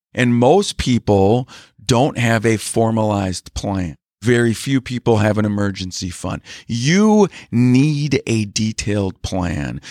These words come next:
You need a path of where you are now and where you want to be. What's the goal? Retire at forty, retire at fifty.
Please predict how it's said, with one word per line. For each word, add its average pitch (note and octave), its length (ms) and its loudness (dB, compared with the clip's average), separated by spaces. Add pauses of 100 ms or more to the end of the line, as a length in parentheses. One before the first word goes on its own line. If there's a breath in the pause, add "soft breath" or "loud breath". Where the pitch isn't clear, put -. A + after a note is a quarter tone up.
(120)
You C#3+ 160 0
need C#3+ 220 2
a G2+ 120 2
path A#2 800 -2 (260 loud breath)
of G2 160 -4
where A2+ 200 4
you C3+ 240 4
are B2+ 180 4
now A2 540 4 (260 loud breath)
and F#2+ 220 -2
where A#2+ 240 4
you C#3 220 0
want A#2+ 360 0
to A#2+ 160 -2
be. G2+ 220 -6
What's G#2+ 480 2
the C3+ 140 0
goal? G#2+ 440 0 (220 loud breath)
Retire B2 500 2
at A#2+ 180 0
forty, B2+ 580 4 (220 loud breath)
retire B2+ 500 2
at A#2+ 180 2
fifty. B2 640 2